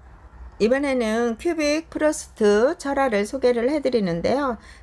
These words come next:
어, 가격은 이만 원 하네요. 이렇게 예쁘게 물이 들어있답니다. 큐빅 프로스트 근-, 철화가 아닌 경우에는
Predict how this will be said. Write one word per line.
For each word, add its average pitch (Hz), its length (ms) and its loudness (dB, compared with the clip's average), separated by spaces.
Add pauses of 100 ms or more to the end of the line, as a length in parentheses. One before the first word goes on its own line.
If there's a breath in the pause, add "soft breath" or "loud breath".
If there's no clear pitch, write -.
(200)
어, 160 140 0
가격은 233 640 0
이만 190 340 -2
원 190 160 -4
하네요. 247 640 -4 (500 soft breath)
이렇게 214 420 0
예쁘게 214 600 0
물이 175 260 -4
들어있답니다. 196 920 -4
큐빅 320 300 -2
프로스트 226 1120 -2
근-, 180 240 -6
철화가 311 420 -2
아닌 196 280 -4
경우에는 165 800 -2